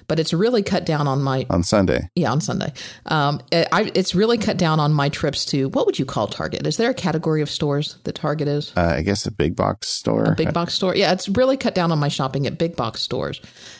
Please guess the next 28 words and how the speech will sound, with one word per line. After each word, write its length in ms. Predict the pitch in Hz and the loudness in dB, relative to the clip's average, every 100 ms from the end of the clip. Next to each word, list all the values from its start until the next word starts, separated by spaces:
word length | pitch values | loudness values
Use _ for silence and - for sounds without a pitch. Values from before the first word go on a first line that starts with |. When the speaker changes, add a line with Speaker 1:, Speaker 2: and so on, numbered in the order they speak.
| - | -8
Speaker 1:
And, 480 | - 156 143 143 - | -2 0 2 -2 -2
you 120 | - | -2
know, 200 | 196 151 - | 0 2 0
obviously 460 | 185 196 190 180 | 2 2 2 0
there's 240 | 151 139 135 | 2 2 0
an 80 | |
argument 400 | 131 131 156 143 | 0 2 2 0
to 60 | 127 | 0
be 100 | 135 | -2
made 180 | 131 123 | 0 -2
about 240 | 127 110 | -2 -2
shopping 360 | - 123 113 131 | -2 -4 -2 0
local 380 | 160 185 170 156 | 2 2 2 2
and 120 | 143 | 0
supporting 420 | - - 151 151 | -2 -2 0 2
your 100 | 135 | 0
local 300 | 135 131 131 | 0 0 0
retailers. 580 | 135 131 143 131 135 127 | -2 -2 -2 0 0 0
Even 200 | 185 170 | 0 2
if 100 | 139 | 0
they 120 | 131 | 0
are 140 | 143 | 2
big 200 | 160 143 | 0 -2
box 240 | 135 120 123 | -2 -4 -4
stores, 300 | 139 127 127 | -2 -2 -2
they 100 | 123 | -2
do 160 | 123 | -2
employ, 560 | 120 127 123 113 113 120 | -2 -2 0 0 0 -2